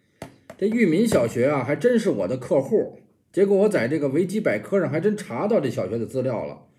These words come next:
裕民小学就在复兴门外真武庙头条八号。原来他们那儿过年过节发东西，还有食堂啊，都买我东西。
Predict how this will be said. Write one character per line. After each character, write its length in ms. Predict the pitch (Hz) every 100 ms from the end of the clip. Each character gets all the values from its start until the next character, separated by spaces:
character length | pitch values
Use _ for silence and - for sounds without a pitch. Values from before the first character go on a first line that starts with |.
| _ _ _ _ _ _ _ _ _
裕 160 | 220 208
民 220 | 165 220
小 240 | 220 120
学 320 | 117 120 160 185
就 140 | 226
在 140 | 139
复 180 | 120 180
兴 160 | 147 196
门 220 | 147 196
外 420 | 202 - - 139 -
真 240 | 220 214
武 140 | 180 113
庙 240 | 165 131
头 280 | 120 131 185
条 320 | 127 131 160
八 480 | 160 - 247 220 202
号。 440 | - 117 - - _ _ _ _ _ _ _ _ -
原 160 | 151
来 120 | 190
他 200 | 196 202
们 100 | 190
那 80 | 170
儿 320 | 147 127 127
过 140 | 127 151
年 160 | 175
过 120 | 175 135
节 120 | -
发 200 | 185 175
东 240 | 190 196
西， 140 | 151 117
还 140 | 147
有 80 | 131
食 240 | - 185
堂 280 | 123 123 175
啊， 180 | 139 110
都 80 | 156
买 160 | 127 139
我 100 | 107
东 200 | 135 127
西。 320 | 101 -